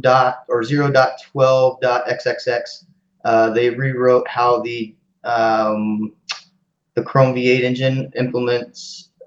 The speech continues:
There's a whole bunch of crap that goes on behind the scenes. It, it ha-, basically how it reads that C file that helps compile all those algorithms for the Stratum,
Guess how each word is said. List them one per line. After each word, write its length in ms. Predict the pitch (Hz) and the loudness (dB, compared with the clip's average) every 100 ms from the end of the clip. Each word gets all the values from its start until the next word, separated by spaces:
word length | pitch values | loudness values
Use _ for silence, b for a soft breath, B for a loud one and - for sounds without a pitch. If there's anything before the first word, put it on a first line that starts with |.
| _ 113 | _ 0
There's 220 | 117 110 | 2 2
a 40 | |
whole 220 | 110 110 | 2 0
bunch 180 | 107 104 | 0 -4
of 80 | - | -6
crap 260 | - 101 - | 0 0 0
that 100 | 110 | -4
goes 160 | 104 | 0
on 100 | 104 | 0
behind 260 | 101 107 101 | 0 -2 -4
the 60 | |
scenes. 360 | 98 113 104 98 | -4 -4 -4 -4
It, 180 | - - - | -2 -2 0
it 100 | 113 | 0
ha-, 200 | 127 - | 2 4
basically 340 | 156 - 143 | 4 4 -2
how 200 | 135 135 | 2 2
it 100 | 131 | 2
reads 200 | 131 131 | -2 -2
that 160 | 127 123 | 0 -2
C 240 | - 143 139 | -2 -4 0
file 280 | 143 147 120 | 2 2 0
that 140 | 120 | -2
helps 340 | 127 135 - - | 0 -2 -2 -14
compile 480 | 120 113 127 131 127 | -14 -4 2 2 2
all 240 | 123 131 123 | 2 0 2
those 260 | 123 117 | -2 -2
algorithms 760 | 110 127 123 123 127 127 123 - | 0 0 0 -4 -4 -8 -10 -6
for 100 | 117 | -6
the 80 | |
Stratum, 560 | 110 127 127 131 139 | -4 0 0 2 -2